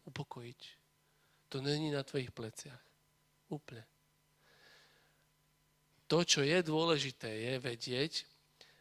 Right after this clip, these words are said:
že to, čo Mojžišovi sa zrovna tam pri tých vodách nepodarilo a za čo zaplatil aj akože tvrdú cenu, to Ježiš už urobil.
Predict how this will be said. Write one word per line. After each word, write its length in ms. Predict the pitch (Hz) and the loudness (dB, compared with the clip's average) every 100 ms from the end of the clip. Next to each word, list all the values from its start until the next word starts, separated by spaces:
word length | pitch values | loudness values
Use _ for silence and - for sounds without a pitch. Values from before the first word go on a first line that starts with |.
| - | -8
že 160 | 139 143 | -4 0
to, 100 | 180 | 2
čo 200 | 185 190 | 6 6
Mojžišovi 580 | 160 175 180 185 175 160 | 8 8 8 6 6 2
sa 160 | 151 127 | 0 2
zrovna 420 | 131 151 160 151 - | 8 8 8 2 2
tam 180 | 143 147 | 0 0
pri 100 | 147 | -4
tých 160 | 147 127 | -4 -4
vodách 400 | 131 143 147 120 | 0 2 2 0
nepodarilo 680 | 135 143 175 131 123 127 143 | -2 2 4 4 2 2 2
a 100 | 131 | 2
za 140 | 120 170 | 0 2
čo 160 | 160 | 2
zaplatil 560 | 135 143 - 170 - 131 | 2 0 2 0 0 -6
aj 240 | 123 120 123 | -4 -6 -8
akože 280 | 123 131 120 | -8 -8 -8
tvrdú 360 | - 135 151 139 | -6 -6 -6 -8
cenu, 380 | - 160 135 123 151 _ _ _ _ _ _ _ _ _ - | -4 -2 -2 -8 -12 _ _ _ _ _ _ _ _ _ 0
to 100 | 147 | 2
Ježiš 400 | 165 175 175 175 | 4 4 2 2
už 100 | 175 | 2
urobil. 320 | 190 120 110 | 2 0 -6